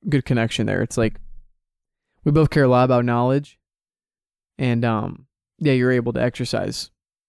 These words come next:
that knowledge into, uh, into videos and other pieces of content. Obviously, we'll do that here on the podcast too, but you are the, uh, you are the Dimitri Panici here.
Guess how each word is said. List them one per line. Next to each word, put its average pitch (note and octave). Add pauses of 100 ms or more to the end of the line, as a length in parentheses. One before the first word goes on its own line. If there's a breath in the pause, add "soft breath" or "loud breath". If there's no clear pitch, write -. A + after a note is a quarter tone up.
(480)
that B2+
knowledge A2+
into, A#2+
uh, A#2 (760)
into F3+
videos D3+
and C3+
other C3
pieces C3
of B2
content. A#2+
Obviously, A#2+
we'll B2
do A#2+
that A#2
here B2
on A#2+
the A#2+
podcast A#2+
too, C3
but A#2
you B2+
are A#2+
the, A#2+
uh, A#2 (400)
you D#3
are D3
the C#3
Dimitri B2+
Panici B2
here. A#2